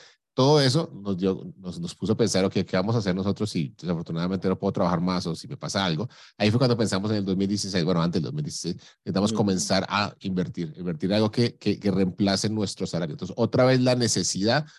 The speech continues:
Speaker 1: fue la que generó la, la, la solución. Si no hubiese
Speaker 2: Ujú.
Speaker 1: pasado eso, pues probablemente hubiésemos seguido invit-, invirtiendo en alguna vez, ah, pero en ese mo-, pero, pero cuando vimos así la necesidad,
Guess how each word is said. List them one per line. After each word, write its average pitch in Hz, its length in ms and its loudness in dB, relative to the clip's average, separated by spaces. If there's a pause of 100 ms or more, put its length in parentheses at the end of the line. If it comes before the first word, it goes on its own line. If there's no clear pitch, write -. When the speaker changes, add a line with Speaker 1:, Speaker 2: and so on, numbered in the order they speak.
(160)
Speaker 1:
fue 104 100 4
la 107 120 4
que - 120 -14
generó 90 320 0
la, 87 200 2
la, 95 120 -2
la 87 120 -4
solución. 85 480 -2 (300)
Si - 120 -2
no 110 120 6
hubiese 131 220 8
Speaker 2:
Ujú. - 40 0
Speaker 1:
pasado 131 400 4
eso, 131 260 2
pues 104 160 -8
probablemente 113 420 0
hubiésemos 117 300 0
seguido 101 220 -4
invit-, 104 240 -6
invirtiendo 92 500 -4
en 95 220 -2
alguna 92 420 0
vez, 120 320 2 (320)
ah, 98 480 0
pero 107 400 2
en 107 160 -2
ese 107 160 0
mo-, 123 120 -2
pero, 104 220 0
pero 104 200 0
cuando 107 240 2
vimos 120 200 4
así 120 140 4
la 123 80 2
necesidad, 113 420 2